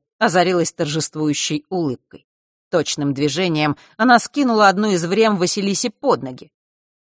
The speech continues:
Первым опомнился Фэш. Позабыв сохранить обычное равнодушное выражение лица, он вскочил и тихо, чтобы хрустальная ключница не слышала, произнёс: "Нельзя принимать её вызов, ты не справишься. Маришка наверняка проходила учебный курс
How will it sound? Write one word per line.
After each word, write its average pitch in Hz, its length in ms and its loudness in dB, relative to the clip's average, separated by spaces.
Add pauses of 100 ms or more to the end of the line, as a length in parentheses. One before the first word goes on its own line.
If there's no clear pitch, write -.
(120)
Первым 156 460 0
опомнился 156 640 -4
Фэш. - 440 -14 (720)
Позабыв 170 400 2
сохранить 175 480 -2
обычное 156 440 -2
равнодушное 151 580 0
выражение 151 540 -2
лица, 156 440 0 (260)
он 208 160 4
вскочил - 600 -4
и 160 120 -6
тихо, 202 400 -6
чтобы 165 240 -4
хрустальная 175 540 -2
ключница 180 520 -4
не 151 120 -2
слышала, 190 460 0
произнёс: 190 680 -4 (300)
"Нельзя 117 480 -12
принимать 123 540 -8
её 123 180 -6
вызов, 139 420 -6
ты 139 140 -8
не 143 120 -2
справишься. 147 640 -4 (280)
Маришка 170 360 2
наверняка 170 520 4
проходила 160 460 0
учебный 156 380 0
курс - 320 -4